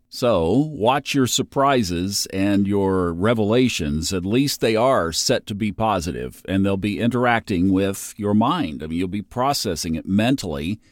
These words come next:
and emotionally, because remember, Mercury is still in Cancer, not out yet. That's next Tuesday. But on the positive side of this yod, we could have some very inspirational,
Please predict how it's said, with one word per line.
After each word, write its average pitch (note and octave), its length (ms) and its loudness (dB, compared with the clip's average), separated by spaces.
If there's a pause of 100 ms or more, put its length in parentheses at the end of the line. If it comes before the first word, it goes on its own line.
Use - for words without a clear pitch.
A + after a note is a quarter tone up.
(200)
and G2+ 240 2
emotionally, C#3 600 0
because G2+ 280 -10
remember, A2 360 -2
Mercury A2 480 -4
is A#2+ 100 -4
still F#2+ 320 0
in C#3 140 4
Cancer, C3+ 420 0
not F2 220 0
out A#2+ 200 0
yet. A#2 400 0 (220)
That's D#2 240 -8
next - 400 -4
Tuesday. C#3+ 600 0 (300)
But F2+ 140 -2
on G2 120 4
the F#2+ 80 2
positive D3+ 540 0
side G2 300 0
of E2+ 80 -4
this F2 240 -4
yod, F2 340 -2
we G#2+ 120 -2
could G#2+ 160 -6
have D#3 240 -2
some G2 260 0
very A#2 480 2
inspirational, A2+ 840 0